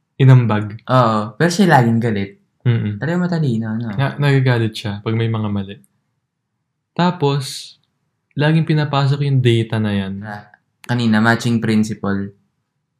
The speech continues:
Speaker 2: Nakuha ko lang to sa isang subject namin. Pero ang ibig sabihin lang kasi nito, yung pagkakaroon ng parallelism ng mga nangyayari.
Speaker 1: Mm.
Speaker 2: Yung konyo, tsaka yung fashion nila,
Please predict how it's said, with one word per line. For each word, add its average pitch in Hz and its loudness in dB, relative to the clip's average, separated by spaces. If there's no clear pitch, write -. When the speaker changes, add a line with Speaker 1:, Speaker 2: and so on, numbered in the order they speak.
Speaker 2:
Nakuha 147 4
ko 131 2
lang 131 6
to 127 0
sa 131 0
isang 120 0
subject 107 -2
namin. 101 -2
Pero 139 4
ang 139 2
ibig 131 4
sabihin 120 0
lang 110 0
kasi 113 -10
nito, 104 -4
yung 151 4
pagkakaroon 139 2
ng 131 4
parallelism 120 6
ng 110 2
mga 104 0
nangyayari. 98 0
Speaker 1:
Mm. 107 -2
Speaker 2:
Yung 185 6
konyo, 123 4
tsaka 127 2
yung 127 4
fashion 107 2
nila, 95 -2